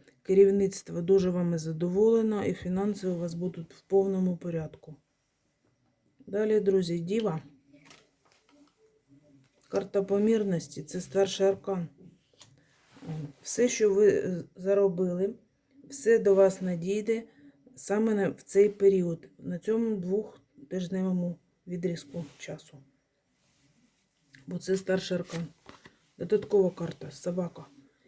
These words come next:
Якісь друзі можуть посприяти для того, щоб вам була якась або премія, або своєчасна виплата, щоб не було ніяких затримок.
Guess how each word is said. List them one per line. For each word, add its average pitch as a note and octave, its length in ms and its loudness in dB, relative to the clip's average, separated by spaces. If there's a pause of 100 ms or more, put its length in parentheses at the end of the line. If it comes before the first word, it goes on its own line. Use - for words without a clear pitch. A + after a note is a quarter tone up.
(220)
Якісь A3+ 300 2
друзі A3 580 2
можуть G3+ 400 -4
посприяти G3+ 880 -2 (440)
для F3+ 140 -2
того, A3+ 300 -2
щоб F#3+ 260 -4
вам G#3 280 0
була G3 240 6
якась F#3+ 400 0
або F3+ 220 0
премія, G3 680 -2
або G3 380 -2 (380)
своєчасна F#3 800 2
виплата, G3+ 520 -2
щоб F3 240 -12
не F3+ 120 -4
було G3+ 240 0
ніяких F#3+ 400 -4
затримок. F3 640 -8